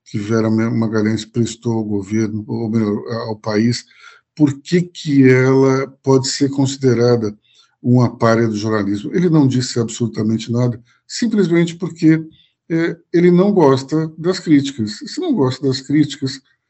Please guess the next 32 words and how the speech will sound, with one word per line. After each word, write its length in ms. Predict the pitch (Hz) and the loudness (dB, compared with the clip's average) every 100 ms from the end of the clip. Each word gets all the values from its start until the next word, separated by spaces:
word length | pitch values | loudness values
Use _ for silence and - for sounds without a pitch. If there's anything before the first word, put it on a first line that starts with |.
| _ | _
estamos 400 | - - 180 165 | -16 -4 0 0
numa 160 | 160 160 | 2 2
democracia, 680 | 151 151 139 135 131 131 127 | 2 0 0 -2 0 0 2
meu 120 | 120 | 2
amigo. 380 | 107 98 117 - _ | 0 -2 -6 -18 _
Tente 540 | - 160 165 165 143 135 - - _ | 0 2 2 0 -2 -2 -10 -20 _
melhorar 680 | 113 127 160 175 131 110 104 | 2 4 6 6 4 2 -2
a 40 | 107 | -4
sua 240 | - 107 | -6 -8
argumentação. 840 | 104 104 104 160 160 - 104 101 _ _ - | -6 -4 -4 -6 -10 -10 -10 -10 _ _ -8
Não 140 | 185 | -6
seja 280 | 170 135 117 | -2 0 2
um 160 | 104 98 | 0 -2
beócio, 880 | 92 127 110 98 95 - - 95 - _ _ - | 0 4 4 2 -6 -8 -12 -12 -14 _ _ -8
não 180 | 196 190 | -6 -6
seja 400 | - 120 113 104 | -4 0 0 0
uma 160 | 104 | -4
pessoa, 580 | 104 101 - - 104 101 - _ _ _ - | -4 -12 -12 -6 -4 -4 -10 _ _ _ -4
é, 340 | 104 104 104 - _ | -2 -2 -4 -10 _
totalmente, 1160 | 139 139 139 113 107 107 107 - 110 104 101 - | -2 0 0 -2 0 0 -4 -4 -4 -2 -2 -6
é, 240 | 113 107 104 - _ _ _ _ _ _ _ - | -4 -2 -4 -8 _ _ _ _ _ _ _ -4
como 180 | 165 | 0
é 40 | 156 | 0
que 100 | 147 | -2
eu 60 | |
posso 260 | 117 113 - | -6 -6 -6
dizer 300 | 110 101 110 | -6 -4 -4
isso 140 | 104 | -4
de 60 | 113 | -2
uma 140 | 104 104 | 0 2
maneira 400 | 104 104 101 98 _ _ _ _ - | 2 0 -4 -8 _ _ _ _ -4
elegante? 840 | 117 101 98 98 90 90 - | -2 -2 -4 -6 -6 -10 -14